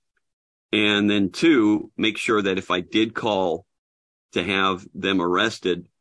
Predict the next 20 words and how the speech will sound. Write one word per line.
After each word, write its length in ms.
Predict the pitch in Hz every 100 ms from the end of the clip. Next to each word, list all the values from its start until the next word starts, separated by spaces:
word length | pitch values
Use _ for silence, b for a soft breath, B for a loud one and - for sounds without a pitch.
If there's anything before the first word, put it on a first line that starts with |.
| _ _
that 260 | - 98 95
it 100 | 69
was 200 | 95 -
something 380 | 107 101 98 95
that 120 | 67
would 140 | 85
stand 340 | - 95 87 85
up 160 | 82
in 140 | 80 80
court, 320 | - 78 - _ _ _ _
that 220 | 90 78 82
I, 120 | 85 69
you 140 | 95
know, 180 | 82 76 - -
they 300 | - 98 92
couldn't 300 | 135 107 90
look 180 | 110
at 120 | - 85
me 360 | 92 87 82
sideways 920 | - - 90 95 87 82 78 78 -